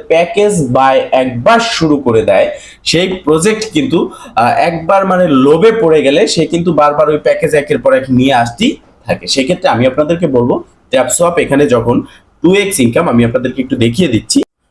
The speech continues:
তো দেখেন, আপনি যখন Telegram বোটটা ওপেন করতেছেন, এখানে আপনার ব্যালেন্সের সাথে টু এক্স ইনকাম বা এক্স টু লেখা আসতেছে। আপনি যদি এখানে বুস্ট সেটিংসে ক্লিক করেন, তখন আপনি দেখতে পারতেছেন এখানেও একটা অপশন কিন্তু চলে এসেছে,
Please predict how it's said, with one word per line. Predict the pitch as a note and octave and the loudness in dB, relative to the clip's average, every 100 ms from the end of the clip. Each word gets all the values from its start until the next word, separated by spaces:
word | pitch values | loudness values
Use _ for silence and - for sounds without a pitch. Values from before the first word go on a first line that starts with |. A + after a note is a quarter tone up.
| _ | _
তো | - | -2
দেখেন, | G#3 C#3+ D#3 - - - - | 0 0 -2 -6 -14 -20 -6
আপনি | - G#3+ | -2 0
যখন | G#3+ A3 A3+ | 0 2 2
Telegram | G3 F#3+ G3 | 2 0 0
বোটটা | E3+ E3 | -2 0
ওপেন | E3 D#3 D#3+ | 0 0 0
করতেছেন, | C3+ C3 D3 - - | 0 0 -2 -2 -4
এখানে | - F3 E3+ | -2 0 0
আপনার | F3 - | 0 0
ব্যালেন্সের | B2 C3 C3 D#3+ | 0 -2 -4 -6
সাথে | E3 F#3 | -4 -6
টু | F3 D#3 E3+ - | -6 -2 -2 -2
এক্স | A#2+ A#2+ - - | -4 -4 -6 -2
ইনকাম | A#2+ A#2 C#3+ B3+ - _ - - | 0 2 0 -2 -8 _ -8 -2
বা | B2 | -2
এক্স | D#3 E3+ - - D#3 | 0 -2 -2 -4 0
টু | A3+ - - - | 0 0 -6 -2
লেখা | D3 E3 | 0 2
আসতেছে। | D#3+ - E3+ C#4 - - - | 0 0 -2 -2 -4 -8 -8
আপনি | - - G3 | -6 -2 0
যদি | A3 F#3 | 0 0
এখানে | F3 E3+ A#3 - _ A#2+ | 0 0 -2 -4 _ -2
বুস্ট | C#3 A3+ - | 2 2 0
সেটিংসে | - - - D#3+ F3+ E3+ F3 | -6 -4 -2 0 2 0 0
ক্লিক | F3 F3+ | -2 0
করেন, | C3 C3+ E3+ | 0 0 0
তখন | D3 E3 | 0 0
আপনি | D#3 E3 | -2 -2
দেখতে | D3 F3 | -2 -2
পারতেছেন | D#3+ D#3+ C#3 B2+ C3 - - - | -2 -2 -2 0 -2 -6 -20 -8
এখানেও | C3+ F3+ F3+ G3 | -4 -2 0 0
একটা | D3+ D3 | 0 -2
অপশন | B2+ - C3 | -2 -2 -2
কিন্তু | B2+ C3 C3 | 0 -2 -2
চলে | C#3+ B2+ | 2 2
এসেছে, | B2 - - | 0 -2 -4